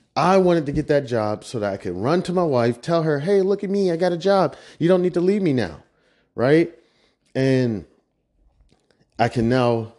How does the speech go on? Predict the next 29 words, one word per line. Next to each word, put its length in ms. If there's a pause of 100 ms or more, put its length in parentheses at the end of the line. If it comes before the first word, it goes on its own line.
purchase 300
a 40
house, 580 (640)
which 180
is 80
about 220
to 60
get 140
sold. 440
Hopefully 420
not. 380
Hopefully, 480 (540)
you 80
know, 340 (320)
it 120
won't, 380 (540)
you 100
know, 420 (200)
or 400
wha-, 400
whatever 360
happens, 540
happens. 480 (320)
'Cause 100
if 80
I 60
sell 200
the 100
house, 300